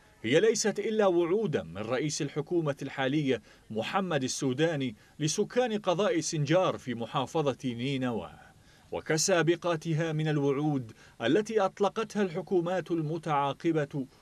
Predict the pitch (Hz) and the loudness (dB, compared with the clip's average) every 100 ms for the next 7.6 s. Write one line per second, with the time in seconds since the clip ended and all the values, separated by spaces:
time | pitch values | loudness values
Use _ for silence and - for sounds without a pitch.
0 | - - - 135 123 190 208 175 - 175 | -20 -16 -2 2 2 2 0 -2 -2 0
1 | 160 214 165 101 - 127 143 147 120 135 | 2 0 0 -4 -4 0 2 2 0 0
2 | 131 160 156 143 139 135 123 123 117 131 | 0 0 -4 -2 0 0 -2 -4 -2 0
3 | 135 113 110 - - - 90 107 156 196 | 0 0 -4 -8 -14 -12 -4 0 0 2
4 | 196 185 180 180 190 175 165 175 160 151 | 2 2 -4 -2 -2 -2 -2 -4 0 2
5 | 139 147 160 156 143 - 135 139 117 - | 2 -2 0 0 -2 -2 0 2 0 -4
6 | - - - 95 117 147 160 175 160 147 | -16 -12 -4 0 4 2 2 -2 -2 -2
7 | 165 143 135 160 131 | 0 0 2 2 2